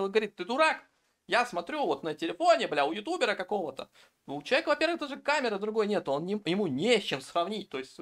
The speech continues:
когда, понимаете, ты стоишь, вот по-, кобок сравниваешь, да,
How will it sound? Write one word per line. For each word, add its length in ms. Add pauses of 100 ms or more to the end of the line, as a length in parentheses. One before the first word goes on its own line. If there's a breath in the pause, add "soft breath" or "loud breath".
когда, 280
понимаете, 400
ты 140
стоишь, 340
вот 160
по-, 140
кобок 320
сравниваешь, 540
да, 220